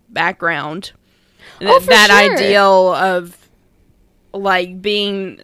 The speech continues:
Speaker 1: the most perfect you can be, that we still have that ingrained in us. It is so weird
Speaker 2: Oh, it is.
Speaker 1: that two hundred, two hundred, three hundred years have passed, and that is still such a motivating emotion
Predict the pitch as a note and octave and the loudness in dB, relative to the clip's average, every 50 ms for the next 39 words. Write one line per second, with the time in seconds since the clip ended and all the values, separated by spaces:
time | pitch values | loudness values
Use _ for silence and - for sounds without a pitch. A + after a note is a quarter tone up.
0 | - G3 F#3+ G#3 G#3 G3+ G3+ G3+ G3+ - - - - F#3+ F#3 G3 G3 G#3+ F3 F#3+ | -12 -10 -8 -6 -4 -2 -2 -2 -2 -4 -8 -10 -6 -4 -4 -2 -4 -4 -8 -8
1 | - - F#3 F3 - F#3+ F#3 E3+ - - G3+ G3+ F#3 F#3 F3 D#3+ G3+ G3+ - - | -10 -12 -12 -10 -10 -10 -10 -10 -10 -8 -8 -6 -6 -8 -6 -4 -2 -2 -2 -4
2 | F3+ F3+ G#3+ B3 C4 - - - - - G3+ G3+ G3 F#3 F3+ E3 E3 F3+ F#3 D#3+ | -6 -6 -6 -6 -8 -10 -16 -14 -8 -4 -2 -2 -2 -2 -2 -4 -4 -4 -4 -4
3 | E3 E3 E3 E3 D#3+ G2+ G2 F#3 F#3+ F#3 E3+ F3 F3+ F3 F3 F3+ G3 F#3 E3+ F3+ | -4 -6 -6 -6 -8 -8 -8 -8 -8 -8 -8 -8 -8 -8 -6 -6 -8 -8 -8 -10
4 | F3 E3 D#3 D3+ F3 F#3+ - G#3 F#3 F#3+ F#3+ - - - G#3+ G#3 G#3 G3+ G3 F#3 | -10 -8 -8 -8 -10 -10 -10 -10 -8 -8 -8 -10 -8 -4 -2 0 0 0 0 0
5 | E4 G4+ G#4 G#4 F#4 G4+ G#4 G#4+ G4+ C4 G#3+ A3 - - - - - _ _ - | 0 0 0 2 2 2 2 2 2 0 -2 -4 -6 -8 -8 -10 -12 _ _ -4
6 | F3+ G#3+ G3+ F#3 E3+ - F#3+ - - A#3 A#3 A#3 A3+ A#3+ A3+ G#3 G3 G3 G3 F3 | 0 2 2 2 0 -2 -6 -10 -8 -6 -4 -4 -4 -4 -6 -4 -4 -6 -6 -8
7 | D#3 - _ _ _ - - C4+ C#4 C#4 B3+ G#3+ F#3+ - G#3 A3+ B3 A#3+ G#3+ F#3+ | -12 -20 _ _ _ -12 -8 -6 -6 -4 -4 -6 -6 -6 -8 -8 -8 -8 -8 -8
8 | F#3 F3 F3 F#3+ A3+ C#4 C#4 B3 - F#3 E3+ - E3+ D#3 D3+ D#3 - F3+ - - | -8 -8 -6 -6 -4 -4 -4 -6 -8 -12 -10 -8 -8 -6 -6 -8 -10 -12 -16 -16
9 | - - G3 F#3+ F#3 F#3 F#3+ G#3 G#3 F#3+ F#3 - - - - G3 G3 G3+ G3 F#3 | -12 -10 -8 -8 -6 -6 -6 -6 -6 -8 -10 -12 -14 -14 -8 -6 -6 -4 -6 -6
10 | F3+ - - - G#3 F#3+ G3 F#3+ F#3+ - - - - - F#3+ F#3 F3 F#3 F#3+ F#3+ | -10 -14 -12 -6 -4 -4 -4 -4 -8 -12 -16 -14 -12 -10 -10 -10 -10 -12 -12 -12
11 | F#3+ F#3 F#3 F#3 G3 G3 G3 F#3+ E3+ F3+ F#3 F#3+ F3+ F#3 F3 F3+ F3 F3 E3 F3 | -10 -8 -6 -6 -4 -6 -6 -8 -8 -10 -10 -8 -10 -10 -10 -12 -12 -12 -12 -12
12 | F#3+ F3+ - - D3 C3+ A#2+ - D#3+ G3 | -12 -12 -14 -14 -12 -12 -12 -14 -14 -18